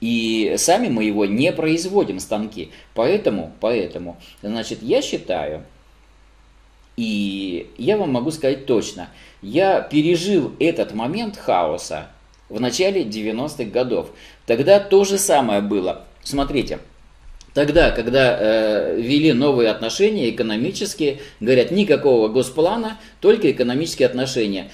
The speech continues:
Моментально были порушены все логистические связи. Почему, э, вся промышленность, э, ну, как бы рухнула, э, советская? Ну, потому что логистические связи были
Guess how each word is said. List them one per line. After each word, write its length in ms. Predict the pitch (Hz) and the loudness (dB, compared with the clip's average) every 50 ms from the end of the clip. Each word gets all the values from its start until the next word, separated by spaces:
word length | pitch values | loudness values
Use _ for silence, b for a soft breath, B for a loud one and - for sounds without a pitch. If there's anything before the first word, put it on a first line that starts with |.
| B B B | B B B
Моментально 640 | 107 131 147 151 160 160 156 165 151 131 117 110 107 | -2 0 2 2 2 2 4 4 4 4 4 0 -2
были 280 | 110 131 147 127 110 | 0 0 2 2 2
порушены 580 | - 117 120 120 135 143 127 - 120 107 104 104 | 2 0 0 0 0 0 -2 -4 -4 -4 -4 -4
все 420 | 104 - - - 165 170 156 - | -4 -4 -4 0 2 4 4 2
логистические 920 | - - 123 123 120 131 127 - - 196 190 - - 110 - - 107 104 104 | 2 0 0 0 0 0 -2 -4 -6 -8 -8 -6 -6 -8 -6 -4 -4 -4 -4
связи. 440 | - - 107 104 110 120 120 117 107 | -4 -2 -2 0 0 0 0 -2 -4
Почему, 560 | 117 117 110 - 143 139 151 175 190 190 B B B B B | -4 -4 -4 -2 -2 -2 -2 -2 -2 -4 B B B B B
э, 260 | 120 117 117 113 101 | -6 -4 -4 -4 -4
вся 220 | 98 - 143 127 | -2 2 2 2
промышленность, 760 | 113 - 107 110 117 135 160 151 - 135 127 123 - - - | 2 2 0 -2 0 -2 -2 -2 -4 -4 -4 -4 -4 -4 -2
э, 440 | 113 - - 62 104 110 110 101 - | -2 -2 -2 -2 0 0 0 0 -2
ну, 160 | 117 139 156 - | -2 -2 0 2
как 200 | 123 120 117 110 | 2 2 2 2
бы 140 | 120 127 | 2 4
рухнула, 600 | 127 147 165 143 - - 120 101 92 92 92 95 B B B B B B | 6 8 6 6 6 2 -4 -4 -2 -4 -4 -6 B B B B B B
э, 260 | 107 107 107 - - | -6 -4 -4 -4 -4
советская? 600 | - 123 117 113 110 98 92 - - 90 78 90 | -2 0 0 2 2 0 -2 -4 -4 -4 -2 -2
Ну, 120 | 110 123 | -2 -2
потому 380 | 120 131 123 139 139 147 185 214 | -2 -2 0 0 0 2 0 0
что 360 | 208 - - 147 123 113 - | -2 0 2 2 4 4 4
логистические 760 | 107 110 117 110 123 120 - - 170 160 - - - 131 113 | 2 0 -2 -2 -4 -6 -8 -10 -12 -12 -12 -8 -6 -6 -4
связи 360 | - 107 107 127 139 123 120 | -2 0 0 0 0 0 -2
были 440 | 101 87 90 110 113 107 107 - - | -4 -4 -2 -2 -2 -2 -2 -4 -6